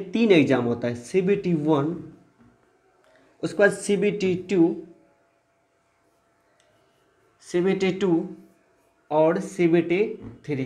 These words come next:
तीनों में क्या अंतर है, आइए समझते हैं। सीबीटी वन आपका जो है प्री एग्जाम हुआ, मतलब कि प्राइमरी एग्जाम हुआ, इसको बोले पीटी हो गया, सीबीटी वन पीटी हो गया, सीबीटी टू आपका मेंस हो गया। और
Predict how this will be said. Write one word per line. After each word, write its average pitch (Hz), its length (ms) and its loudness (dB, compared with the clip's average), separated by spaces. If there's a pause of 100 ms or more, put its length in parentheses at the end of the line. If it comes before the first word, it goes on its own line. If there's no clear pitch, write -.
(180)
तीनों 220 260 4
में 214 180 2
क्या 208 140 0
अंतर 175 320 -2
है, 175 180 -4
आइए 143 160 0
समझते 123 380 -8
हैं। 120 180 -10 (220)
सीबीटी 240 560 0 (200)
वन 208 180 4
आपका 185 400 -2
जो 180 140 0
है 175 100 0 (280)
प्री 233 200 0
एग्जाम 135 340 2
हुआ, 131 120 -2
मतलब 180 260 -2
कि 214 140 0
प्राइमरी 214 600 2
एग्जाम 160 300 2
हुआ, 180 320 -4 (160)
इसको 185 220 -4
बोले 208 180 4
पीटी 208 480 0
हो 135 120 2
गया, 127 120 0
सीबीटी 196 480 0
वन 220 200 0 (140)
पीटी 170 280 2
हो 135 140 2
गया, 123 140 -6 (300)
सीबीटी 220 400 2
टू 214 240 2
आपका 214 280 6
मेंस 180 480 4
हो 147 80 -2
गया। 127 180 -4 (440)
और 165 300 4